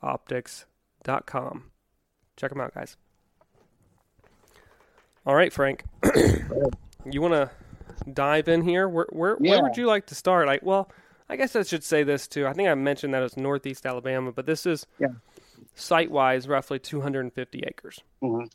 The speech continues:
Speaker 2: Yeah, so let's dive into this property and,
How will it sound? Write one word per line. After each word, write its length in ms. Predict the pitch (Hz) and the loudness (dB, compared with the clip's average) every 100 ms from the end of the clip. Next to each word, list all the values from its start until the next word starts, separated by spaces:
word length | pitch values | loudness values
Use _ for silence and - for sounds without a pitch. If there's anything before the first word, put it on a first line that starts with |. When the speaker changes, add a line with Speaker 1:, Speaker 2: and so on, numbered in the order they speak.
| _ _ _ _ _ | _ _ _ _ _
Speaker 2:
Yeah, 280 | 170 165 123 | 2 4 2
so 220 | - 185 | 0 0
let's 260 | 190 220 - | 0 0 0
dive 320 | 190 170 160 | 2 2 4
into 160 | 165 156 | 2 2
this 160 | 127 | -2
property 540 | - 135 127 135 131 131 139 | -2 -2 -2 -2 -2 -2 -4
and, 200 | 127 | -6